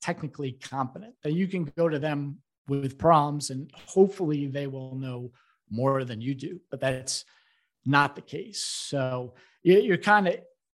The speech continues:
almost ignorance is bliss as a young cadet coming out, and you just want someone who's gonna keep you safe and, you know, keep an eye out for you and help you with your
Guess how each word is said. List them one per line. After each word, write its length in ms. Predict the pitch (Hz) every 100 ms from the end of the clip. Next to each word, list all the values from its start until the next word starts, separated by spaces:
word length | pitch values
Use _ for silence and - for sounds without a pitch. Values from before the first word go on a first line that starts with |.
| -
almost 640 | 175 156 - - - - _
ignorance 480 | 214 208 202 196 -
is 120 | 156
bliss 640 | 127 - 165 202 - - -
as 140 | 156 139
a 60 |
young 400 | 139 143 147 190
cadet 400 | 202 196 214 214
coming 300 | - 180 151
out, 340 | 151 170 180 185
and 100 | 139
you 140 | 151
just 260 | 165 160 -
want 220 | 156 147
someone 320 | - 156 151
who's 140 | 143 131
gonna 140 | 143
keep 240 | - 175 160
you 40 |
safe 540 | - 156 156 156 151 135
and, 280 | 127 123 117 _ _ _ _ _ _ _ _ 494
you 120 | 320 127
know, 240 | 117 147 285 285 294 427 427 480 _ 453 392 392 415 _ _ -
keep 180 | 190 -
an 60 |
eye 180 | 120 151
out 180 | 165 160
for 140 | 170
you 200 | 170 170 170 180 -
and 120 | 127
help 220 | 127 147
you 80 | 139
with 120 | 131
your 100 | 127